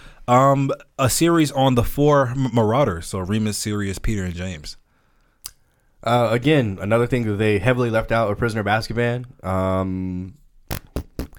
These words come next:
Speaker 2: my excitement level for this, I don't know, man. Uh,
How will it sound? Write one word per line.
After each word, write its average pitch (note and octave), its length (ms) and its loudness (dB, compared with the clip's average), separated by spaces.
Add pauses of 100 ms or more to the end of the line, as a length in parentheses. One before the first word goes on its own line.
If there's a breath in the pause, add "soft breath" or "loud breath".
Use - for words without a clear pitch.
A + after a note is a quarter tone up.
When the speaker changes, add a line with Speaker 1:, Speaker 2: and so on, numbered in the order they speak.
(340 soft breath)
Speaker 2:
my C#3 160 2
excitement E3 420 0
level E3 200 0
for D#3+ 120 -4
this, E3 380 -4 (120)
I A#2 100 0
don't A2+ 100 -2
know, A2+ 140 0
man. F#2+ 320 -6 (100)
Uh, G2+ 440 0